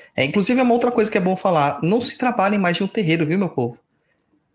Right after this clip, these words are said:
É, tem gente fazendo aí, é, indo em terreiro, em itinerário. Junta uma, um grupo de gente, um, que supostamente são pais de santos,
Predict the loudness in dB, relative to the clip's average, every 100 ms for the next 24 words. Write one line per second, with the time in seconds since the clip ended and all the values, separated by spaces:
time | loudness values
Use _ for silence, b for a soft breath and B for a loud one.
0 | _ _ _ _ _ _ -16 -4 -2 0
1 | 0 0 -2 -2 0 0 2 2 0 -2
2 | 0 2 2 2 0 -2 -2 0 2 4
3 | 4 2 2 -2 -2 -2 2 2 2 -2
4 | -6 B B B _ -4 0 0 0 0
5 | -2 -2 -2 0 -2 -2 -2 0 0 -2
6 | -2 -2 -4 -2 0 0 0 -2 -2 -2
7 | -2 0 0 0 0 0 0 0 -4 -12